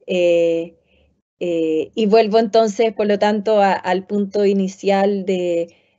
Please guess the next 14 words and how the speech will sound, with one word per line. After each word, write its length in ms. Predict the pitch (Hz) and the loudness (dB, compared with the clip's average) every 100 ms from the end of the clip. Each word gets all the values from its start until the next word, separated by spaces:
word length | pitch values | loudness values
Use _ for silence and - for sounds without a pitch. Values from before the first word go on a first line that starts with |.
| _ | _
de 220 | - 185 175 | -8 -6 -2
que 400 | 175 170 170 - | 0 2 2 0
en 160 | 190 | -2
las 120 | 180 175 | -2 -2
creencias 520 | 185 190 202 208 175 | -2 0 0 -2 -2
estamos, 400 | - 185 - - | -2 -4 -4 -8
¿cierto? 320 | 175 180 202 | -6 -4 -2
En 60 | 190 | -4
el 60 | |
fondo, 380 | - 185 190 185 - - _ _ | -2 2 2 2 -6 -20 _ _
¿cómo 400 | 214 220 233 240 | -2 2 2 2
debemos 500 | 202 202 208 214 220 | 2 0 0 0 0
ir, 360 | 202 214 214 - | 0 0 -4 -6
eh, 400 | - 190 175 165 | -4 -2 0 0